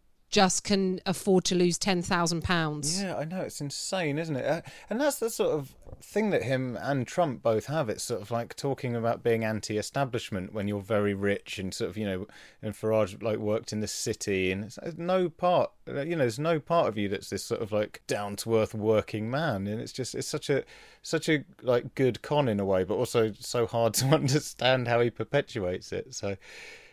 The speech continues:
Speaker 2: yeah, yeah, he's gonna be a difficult man to be stuck with on an island.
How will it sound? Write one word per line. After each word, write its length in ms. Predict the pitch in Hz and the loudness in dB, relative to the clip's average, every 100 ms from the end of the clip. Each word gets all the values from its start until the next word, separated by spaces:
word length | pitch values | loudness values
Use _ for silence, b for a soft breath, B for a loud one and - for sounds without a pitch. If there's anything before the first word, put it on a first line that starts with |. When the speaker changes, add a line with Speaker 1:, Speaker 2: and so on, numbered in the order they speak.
| B | B
Speaker 2:
yeah, 440 | 117 127 127 98 76 | 0 2 2 -2 -6
yeah, 220 | - 123 113 | 0 2 6
he's 180 | 143 | 4
gonna 180 | 143 165 | 4 2
be 120 | 135 | 2
a 20 | 120 | 2
difficult 540 | 107 117 - 110 104 | 2 -2 -2 -4 -2
man 180 | 104 101 | -2 -4
to 80 | - | -4
be 80 | 95 | -6
stuck 240 | - 95 | -2 -2
with 160 | - 92 | -2 -4
on 100 | 92 | -4
an 140 | 92 | -4
island. 480 | 92 90 85 82 76 | -4 -4 -4 -8 -12